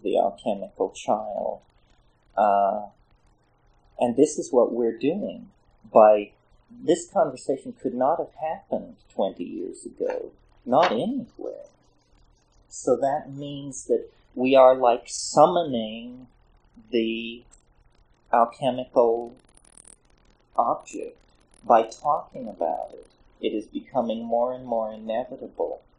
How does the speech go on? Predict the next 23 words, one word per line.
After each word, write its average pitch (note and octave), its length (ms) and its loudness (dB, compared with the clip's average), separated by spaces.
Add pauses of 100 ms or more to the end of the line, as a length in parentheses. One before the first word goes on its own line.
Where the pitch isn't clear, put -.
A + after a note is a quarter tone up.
(240)
by A#2 180 8 (120)
forming C3+ 380 2
opinions D3 600 -14
about E2+ 460 -4
it. D#2+ 200 -10 (220)
That's B2+ 260 6 (180)
why B2 540 0
I G#2+ 120 4
have A2+ 180 -6
such - 360 -6
faith D#3+ 480 -10
in - 200 -10
it, - 120 -16 (400)
because - 360 -6
there A2+ 160 6
is G#2+ 240 0 (160)
a A2+ 80 -4
continuous D3+ 840 -8
knitting C#3+ 720 -6
together A#2+ 680 -2
around A2 460 -4
the G2 120 -6
assumption - 760 -10